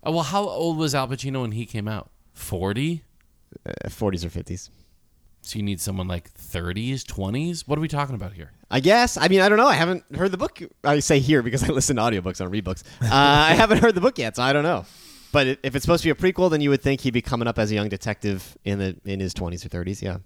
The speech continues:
Speaker 1: Yeah, I don't really care. To, to, to be honest, I mean, I've never seen Heat, and I don't, I can't look at Al Pacino's face and be like, "Oh, this is a young Al Pacino." I'm gonna go with Craig's suggestion. I think it looks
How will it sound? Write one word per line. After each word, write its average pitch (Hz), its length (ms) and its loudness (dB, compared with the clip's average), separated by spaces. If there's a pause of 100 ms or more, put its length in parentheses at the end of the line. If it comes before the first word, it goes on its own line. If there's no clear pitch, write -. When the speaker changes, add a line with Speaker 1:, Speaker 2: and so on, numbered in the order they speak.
(380)
Speaker 1:
Yeah, 143 220 4
I - 20 4
don't 156 140 4
really 127 200 2
care. 117 400 -2 (220)
To, 139 160 -4
to, 135 180 -4
to 113 120 -6
be 117 100 -2
honest, 113 180 -4
I 117 40 -4
mean, 113 100 -2
I've 107 80 -2
never 107 220 -2
seen 98 180 -6
Heat, 98 380 -6
and 104 140 -6
I 98 100 -4
don't, 101 260 -8 (720)
I 113 80 -6
can't 123 240 -4
look 113 140 -2
at 113 80 -2
Al 104 140 0
Pacino's 101 440 -4
face 101 360 -4
and 95 120 -4
be 95 80 -2
like, 87 220 -6
"Oh, 90 320 -8
this 87 200 -10
is 90 80 -12
a 87 80 -10
young 87 280 -6
Al 90 120 -6
Pacino." 98 520 -8 (180)
I'm 135 140 -2
gonna 151 100 0
go 139 140 0
with 117 80 -6
Craig's 123 340 -6
suggestion. 143 480 -6
I 110 40 -4
think 101 180 -6
it 104 40 -8
looks - 280 -8